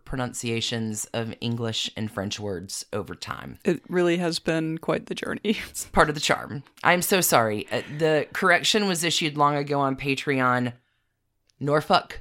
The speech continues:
Speaker 1: Norfolk, Norfolk. That's all I have to say.
Speaker 2: <laughs>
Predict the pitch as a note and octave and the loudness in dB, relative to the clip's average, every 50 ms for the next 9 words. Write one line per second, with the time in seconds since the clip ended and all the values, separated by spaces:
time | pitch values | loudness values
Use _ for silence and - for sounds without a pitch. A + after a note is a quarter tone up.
0 | - _ - C#3+ C#3 B2+ B2+ - - C3 - - - - - _ _ - C3 B2 | -16 _ -4 -2 0 0 0 0 0 0 0 -2 -6 -18 -20 _ _ -6 -4 -2
1 | A#2+ A2 F#2+ F2 - - - F#3+ - - - F#3+ - - - G3 - - - - | -2 -2 -2 -4 -4 -2 -2 -2 0 0 0 0 0 2 0 0 0 2 2 2
2 | - - - A3 A3 - - - D3+ C3+ B2+ C3 A#2+ A2 - - - - - - | 2 2 2 0 0 2 2 4 6 6 8 8 6 6 4 0 -2 -2 -2 -4
3 | - - - - A3+ - - - - - - | -4 -4 -6 -6 -6 -6 -6 -4 -6 -6 -6